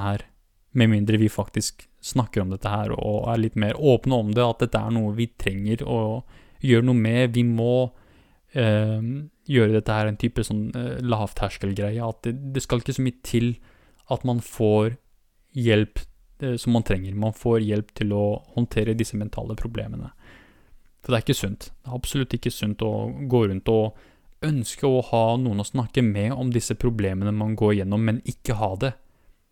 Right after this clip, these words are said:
Det er jo noe av det mest tristeste. Fordi vi snakker alltid om at vi mennesker er sosiale vesener, så det å tenke seg at et sosialt vesen ikke har noen å være sosial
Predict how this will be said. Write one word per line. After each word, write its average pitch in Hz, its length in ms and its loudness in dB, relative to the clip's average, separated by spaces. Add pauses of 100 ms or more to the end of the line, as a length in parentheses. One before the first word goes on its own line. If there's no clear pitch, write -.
(560)
Det 131 80 6
er 123 60 8
jo 127 60 4
noe 127 80 0
av 123 60 0
det 123 60 0
mest - 220 -8
tristeste. 139 720 -2 (1080)
Fordi 127 180 2
vi 131 80 4
snakker 156 300 -2
alltid 139 260 4
om 139 60 2
at 127 100 -2
vi 127 100 4
mennesker 120 340 0
er 107 80 -2
sosiale 120 460 0
vesener, 107 600 -2 (600)
så 127 540 2 (100)
det 123 240 4
å 147 160 2
tenke 131 320 0
seg 117 140 0
at - 100 -14
et - 160 -6
sosialt 123 560 -2
vesen 107 560 -2
ikke - 240 -4
har 123 80 0
noen 117 160 2
å 104 80 -2
være 101 160 0
sosial 117 480 -2